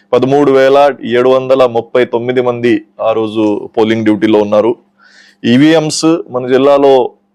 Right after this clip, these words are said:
uh, బ్యాలెట్ యూనిట్స్ టూ థౌజండ్ వన్ హండ్రెడ్ అండ్ ఎయిటీ త్రీ, కంట్రోల్ యూనిట్స్ నైన్టీన్ ఫార్టీ వన్, వీవీప్యాట్స్ నైన్టీన్ ఫిఫ్టీ సిక్స్ వాడడం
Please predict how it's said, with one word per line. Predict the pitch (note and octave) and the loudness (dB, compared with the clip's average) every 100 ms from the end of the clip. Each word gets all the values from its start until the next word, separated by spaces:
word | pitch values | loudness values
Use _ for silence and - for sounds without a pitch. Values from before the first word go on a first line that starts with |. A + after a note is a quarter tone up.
| - | -2
uh, | A#2 A2 | 0 2
బ్యాలెట్ | A2+ B2 B2 | 2 0 0
యూనిట్స్ | C3 C3 A#2+ - | 0 -2 -4 -6
టూ | B2 | -2
థౌజండ్ | C3 B2+ B2+ | 0 2 0
వన్ | B2 | 0
హండ్రెడ్ | B2 B2+ B2 | 0 0 0
అండ్ | A#2+ A#2 | 0 -2
ఎయిటీ | B2+ G#2+ | -4 -4
త్రీ, | A#2 C3+ - _ _ _ _ _ _ _ _ _ A#2+ | -4 -4 -6 _ _ _ _ _ _ _ _ _ -4
కంట్రోల్ | A#2+ B2 B2+ | 0 2 2
యూనిట్స్ | B2 B2 A2 A2+ | 2 0 -4 -4
నైన్టీన్ | A2+ A#2 B2 A#2 | -4 -2 -4 -2
ఫార్టీ | A#2 G#2+ A#2+ A2+ | -4 -2 0 0
వన్, | B2 - _ G#2 | -2 -8 _ -12
వీవీప్యాట్స్ | A2+ A#2 A#2+ A#2+ A#2 A2 G#2+ | -6 -2 0 0 -2 -4 -6
నైన్టీన్ | A2 A#2 A2+ | -4 -8 -8
ఫిఫ్టీ | G#2+ - A2+ - | -10 -10 -12 -10
సిక్స్ | G#2 - G#2+ | -12 -4 0
వాడడం | G#2+ A2 | 0 0